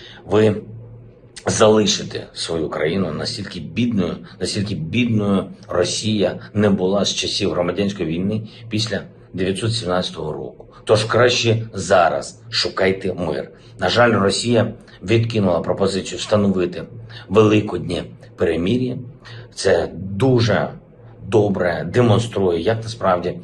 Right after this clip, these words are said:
керівники цієї держави ставляться до християнської віри, до одного з найбільш радісних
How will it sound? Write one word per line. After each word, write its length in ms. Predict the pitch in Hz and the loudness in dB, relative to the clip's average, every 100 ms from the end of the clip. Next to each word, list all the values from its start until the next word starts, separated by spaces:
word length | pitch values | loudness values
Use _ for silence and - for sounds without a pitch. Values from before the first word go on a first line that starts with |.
| - | -12
керівники 640 | - 101 90 90 - 104 92 | -4 -2 0 -2 -2 -2 -2
цієї 360 | - 92 92 | 0 0 0
держави 640 | 90 113 104 98 98 80 82 | 0 2 2 2 2 2 -2
ставляться 520 | - 92 87 87 87 | 0 0 0 -4 -4
до 280 | 85 87 - | 0 0 -2
християнської 1040 | - - 120 117 117 87 71 73 - 80 | -6 -2 0 -2 -2 -2 -4 -8 -8 -6
віри, 380 | 80 113 120 120 - - - | -4 -4 -6 -8 -12 -16 -8
до 360 | 92 110 95 110 | 2 4 6 6
одного 440 | 113 113 110 98 | 4 4 4 2
з 120 | 95 | 2
найбільш 540 | 104 101 113 110 - - | 2 2 2 0 0 -6
радісних 800 | 92 95 123 123 - - - - | 0 2 2 2 -4 -8 -12 -20